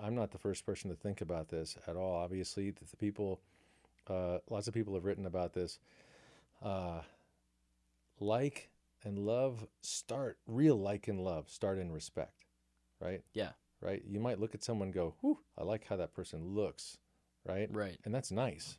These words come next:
Speaker 1: right? That's
Speaker 2: Mm-hmm.
Speaker 1: the sort of, the sort of chemistry, uh, thing or some sort of an intangible thing. But, you know, what sustains itself is watching someone else's behavior. You m-, you brought, you mentioned the word kindness,
Speaker 2: Mm-hmm.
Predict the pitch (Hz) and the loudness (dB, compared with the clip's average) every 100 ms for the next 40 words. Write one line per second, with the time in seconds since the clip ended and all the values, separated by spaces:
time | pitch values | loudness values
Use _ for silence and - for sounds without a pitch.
0 | - 98 113 - 101 98 - - - 95 | -2 0 0 0 -4 12 12 12 10 2
1 | 92 - - - 107 - 95 82 - 123 | 0 -4 -16 -8 -6 -2 -2 -2 -2 0
2 | 110 - 104 98 92 90 - - - - | 0 -2 0 2 0 -4 -16 -20 -20 -6
3 | 98 85 - 107 104 101 90 - 92 - | -2 -2 2 2 4 2 0 0 -4 0
4 | 95 87 98 92 - 117 107 90 87 - | 0 2 -2 -2 0 0 2 2 0 0
5 | 90 82 - - - 110 101 - - - | -4 -4 -10 -20 -10 0 0 0 -8 -2
6 | 110 101 101 - 95 - 139 175 147 95 | 0 2 0 -2 -4 0 2 4 2 0
7 | - 90 78 78 - - 98 92 90 - | -2 -2 -2 -6 -12 -8 -4 -2 -4 -6
8 | _ - _ - 101 - 123 - 120 104 | _ -20 _ -2 -2 0 -2 0 0 2
9 | 95 - 87 82 85 101 101 85 78 98 | 0 -2 -8 -6 -2 0 0 -2 -2 0
10 | 101 101 98 98 95 92 - - - 95 | 0 0 -2 0 0 0 -4 -16 -8 -4
11 | 95 90 - 87 85 78 - 90 85 78 | -2 -4 -4 -4 -4 -6 -10 -8 -8 -8
12 | - - - _ 113 101 | -10 -16 -18 _ -8 -8